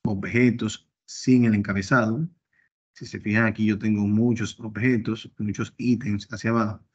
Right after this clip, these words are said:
Si yo quisiera solamente, por ejemplo, eh, acá seleccionar con control, shift y flecha hacia abajo, puedo seleccionar todos los datos. En este caso tengo quinientos registros.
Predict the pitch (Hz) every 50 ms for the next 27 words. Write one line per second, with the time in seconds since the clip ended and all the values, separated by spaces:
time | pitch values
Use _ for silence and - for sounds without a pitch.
0 | - - - - _ _ _ - - 117 104 104 107 104 113 - - 110 110 -
1 | 117 110 113 107 120 117 113 113 113 113 117 110 113 110 101 104 107 107 104 101
2 | 110 110 110 107 110 117 113 107 101 104 101 - _ _ _ _ _ _ _ _
3 | _ - 107 104 104 104 101 104 101 101 101 101 98 98 - _ _ _ _ _
4 | _ _ _ _ _ _ _ _ _ _ _ _ - 117 110 - 117 117 120 120
5 | 117 - 117 107 107 - - 104 104 107 110 110 110 101 - - 107 104 95 -
6 | - 120 120 127 131 131 127 - 131 123 117 113 120 - - 131 123 135 135 -
7 | - - _ 120 101 - - 104 104 101 110 104 - 123 120 123 127 117 101 92
8 | 95 - _ _ _ 104 - _ _ _ _ _ _ - 110 110 113 110 - 117
9 | 107 107 104 - - 110 110 110 104 101 98 - - - 110 110 113 113 113 113
10 | 110 - 117 104 95 95 - 131 - - - _ _ _ _ _ _ _ _ _
11 | _ _ 131 113 - - 101 104 104 101 107 98 110 107 107 104 95 107 101 104
12 | 107 113 110 107 - 104 101 - - - 107 98 110 117 107 107 - - 101 101
13 | - - _